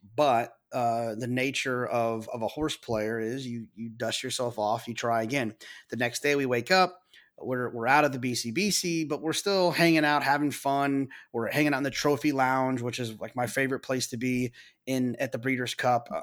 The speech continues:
on a, on a normal time. Uh, we were in the table next to Steven Jackson, uh, Avery Johnson, the, the, the, the basketball coach, was behind us. Walker Buehler was in front of us.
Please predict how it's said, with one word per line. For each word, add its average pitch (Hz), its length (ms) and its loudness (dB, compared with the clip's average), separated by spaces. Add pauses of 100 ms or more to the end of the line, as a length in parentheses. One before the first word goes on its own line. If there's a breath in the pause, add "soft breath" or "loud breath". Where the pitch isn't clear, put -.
on 120 140 0
a, 117 100 0
on 131 120 4
a 123 60 2
normal 127 360 0
time. 123 540 0
Uh, 113 400 2 (240 loud breath)
we 135 80 0
were 131 80 2
in 127 160 -2
the 123 60 -2
table 143 340 2
next 139 240 0
to 127 80 -2
Steven 123 420 2
Jackson, 127 720 2 (260 loud breath)
uh, 110 180 -6
Avery 123 320 2
Johnson, 127 680 2
the, 123 140 0
the, 117 360 -4
the, 98 120 -6
the 123 60 -4
basketball 127 540 0
coach, 127 240 0
was 113 140 -2
behind 123 480 0
us. 127 220 0 (260 loud breath)
Walker 131 280 4
Buehler 143 480 6
was 135 160 2
in 123 120 0
front 131 260 0
of 127 140 2
us. 123 320 0